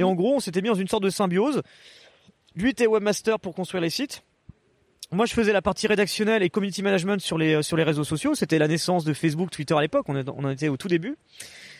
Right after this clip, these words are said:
Speaker 2: Et donc, j'avançais tout doucement. Voilà, je venais juste d'arrêter mes études, euh, avec des parents qui étaient, euh, à la fois inquiets, parce
Speaker 1: Ouais.
Speaker 2: que vraiment, euh, voilà, euh, j'avais juste un B E P vente en poche, euh, mais qui me soutenaient.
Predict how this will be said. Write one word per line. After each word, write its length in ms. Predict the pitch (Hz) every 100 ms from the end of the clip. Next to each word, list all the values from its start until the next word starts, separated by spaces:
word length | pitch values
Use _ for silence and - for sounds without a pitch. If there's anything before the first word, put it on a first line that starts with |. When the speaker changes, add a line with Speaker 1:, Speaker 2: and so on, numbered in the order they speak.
| - -
Speaker 2:
Et 40 |
donc, 140 | 175 254
j'avançais 360 | 247 214 214
tout 120 | 294 254
doucement. 420 | 226 165 175 233
Voilà, 240 | 160 170
je 80 | 160
venais 160 | 165 175
juste 200 | 262 226
d'arrêter 300 | 208 202 214
mes 180 | 202 180
études, 400 | 165 208 277 226
euh, 680 | 175 160 160 156 151 151 147 - - - - - - -
avec 260 | 165 190 165
des 120 | 180
parents 320 | 208 190 214
qui 120 | 208
étaient, 380 | 156 170 175 175
euh, 280 | 170 160 156
à 40 |
la 100 | 175
fois 200 | 185 208
inquiets, 280 | 180 - 214 - _ _ _ _ _
parce 120 | 127
Speaker 1:
Ouais. 60 | 202
Speaker 2:
que 60 | 143
vraiment, 380 | 135 143 185
euh, 100 | 156
voilà, 340 | 131 135 196 160
euh, 240 | 123 117 117 120
j'avais 200 | 117 120
juste 220 | 131 170
un 80 | 151
B 60 | 139
E 100 | 156
P 120 | 160
vente 200 | 147 151
en 100 | 151
poche, 420 | 170 190 240 - - - - - - - - -
euh, 320 | 143 156 156 156
mais 120 | 196
qui 100 | 285
me 60 |
soutenaient. 340 | 240 262 185